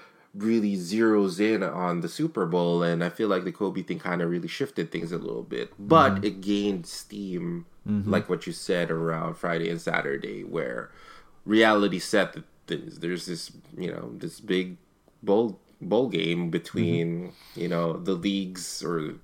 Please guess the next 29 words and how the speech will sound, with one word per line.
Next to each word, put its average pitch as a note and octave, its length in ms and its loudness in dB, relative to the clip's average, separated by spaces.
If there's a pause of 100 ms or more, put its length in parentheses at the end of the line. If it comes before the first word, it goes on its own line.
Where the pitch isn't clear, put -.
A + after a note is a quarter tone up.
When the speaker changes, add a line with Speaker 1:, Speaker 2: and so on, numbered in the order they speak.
(140)
Speaker 1:
top - 260 -2
defense G#2+ 580 0
and E2 160 -2
the E2+ 60 0
league's E2+ 260 -4
top F#2 300 0
offense F2 500 -2
was E2+ 100 -12
gonna F2 200 -2
match E2 380 -2
up. - 280 -6 (440)
So E3+ 100 -4
the G#2 60 6
Speaker 2:
Yeah. B2 60 4
Speaker 1:
hype A#2+ 340 4
machine F2+ 560 0
slowly F#2 720 2
kinda F2+ 360 -2
worked F2 320 -2
its E2+ 200 -10
way E2+ 420 -6 (460)
as F2+ 180 4
Sunday F2 400 2
approached. E2+ 800 -4 (420)
Um, D#2 760 -2 (800)
so G#2 160 2
what's A2 180 4
the A2 100 4
vibe? F#2 540 6